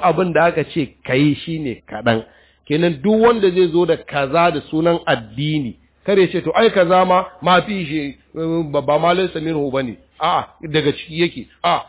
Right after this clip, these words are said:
ai, kaza ne." Wane ne ya sa shi a cikin? Kuna fahimtar wannan da kyau ko?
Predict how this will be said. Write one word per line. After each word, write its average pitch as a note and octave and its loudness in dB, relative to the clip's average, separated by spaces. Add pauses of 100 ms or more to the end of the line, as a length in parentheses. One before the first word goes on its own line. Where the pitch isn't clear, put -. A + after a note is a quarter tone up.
ai, G3+ -2
kaza D3+ 0
ne." C3+ -6 (160)
Wane C#3 0
ne C3+ -2
ya B2 0
sa A#2+ 0
shi - -6
a A#2 -4
cikin? G#2 -8 (1900)
Kuna D3+ 4
fahimtar C#3+ 2
wannan C#3+ 2
da A2+ -2
kyau C#3+ 2
ko? C#3 -6